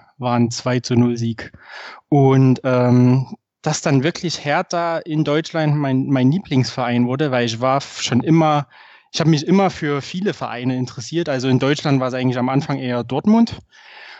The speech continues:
Und, ähm, auch so meine ersten Erinnerungen, dass ich Fußball geguckt habe, war Europameisterschaft und Weltmeisterschaft. Also habe ich mich auch in-, international eigentlich sehr interessiert von Anfang an.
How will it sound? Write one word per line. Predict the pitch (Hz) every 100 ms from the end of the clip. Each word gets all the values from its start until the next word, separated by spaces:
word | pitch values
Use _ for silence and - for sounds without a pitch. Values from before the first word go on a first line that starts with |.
| _ -
Und, | 143 143 143 143 139 -
ähm, | 131 131 127 127 131 127 131
auch | 123 113
so | 147 156 151 143
meine | 127 123 127
ersten | 135 139 147
Erinnerungen, | 123 135 160 131 135
dass | 120 113
ich | -
Fußball | 170 175 131 113
geguckt | 107 127 -
habe, | 131 117
war | 120
Europameisterschaft | 123 120 147 135 127 120 120 131 -
und | 117
Weltmeisterschaft. | 117 143 135 110 - 117 113 117
Also | 113
habe | 117 117
ich |
mich | 123 117
auch | 117
in-, | - 123 - _
international | 147 165 120 117 - 113 113 113 113 -
eigentlich | 123 117 117 110
sehr | - 123 127
interessiert | 117 - 104 135 131
von | 127
Anfang | 113 110 120 113
an. | 135